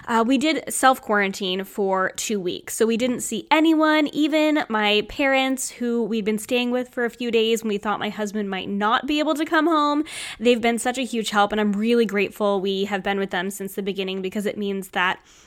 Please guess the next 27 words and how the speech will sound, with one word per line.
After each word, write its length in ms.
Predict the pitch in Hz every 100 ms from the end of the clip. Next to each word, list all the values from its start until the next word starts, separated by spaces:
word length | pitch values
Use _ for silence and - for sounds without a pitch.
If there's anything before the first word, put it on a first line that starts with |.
| _ 233
we 120 | 240
get 160 | 247
to 60 | 240
stay 180 | - 226
close 260 | 220 233 226
to 100 | 214
them 340 | 220 208 214
and 180 | 202 208
my 140 | 196
kids 300 | 208 262 220
can 160 | - 233
still 240 | - 226
see 240 | 208 233 214
them. 420 | 208 196 196 202 -
And, 500 | 208 196 185 190 180
um, 220 | 185 190
that's 240 | 240 254
kind 160 | - 214
of 80 | 208
our, 180 | 190 - - -
our 180 | - 277 -
inner 280 | 247 233 220
circle. 520 | - 190 175 185 180
We're 100 | 214
not 240 | 214 -
seeing 300 | - 208 190
anyone 500 | 147 202 190 190 196